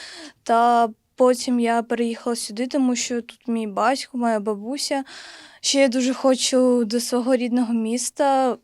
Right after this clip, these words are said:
У мене також там бабуся та дідусь, і рідний дім залишився, слава Богу. Захоплююсь, я люблю читати і готувати, але ще не визначилась, ким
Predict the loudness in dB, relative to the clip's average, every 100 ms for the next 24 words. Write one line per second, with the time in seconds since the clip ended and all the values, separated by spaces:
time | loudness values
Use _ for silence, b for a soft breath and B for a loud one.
0 | _ 0 4 4 2 0 -2 -2 -2 -4
1 | -2 -4 -2 -2 -2 -2 -2 -2 -4 B
2 | B -8 0 2 2 -2 -2 -2 -2 -4
3 | -4 -4 -6 -6 -6 -4 -4 -4 -6 -4
4 | -2 0 -2 -8 _ _ _ _ -4 2
5 | 4 4 0 -2 -4 -2 -2 -4 B B
6 | 0 2 4 2 2 0 0 -4 -6 -8
7 | -2 0 0 2 2 2 0 -2 -2 -2
8 | 2 4 4 0 -2 -4 -4 -6 -6 -4
9 | 0 0 0 -2 0 2 0 -4 -2 2
10 | 2 2 -2 -2 -2 0 0 0 -2 0
11 | 0 0 2 0 0 0 0 2 0 -2
12 | -4 -6 -6 -6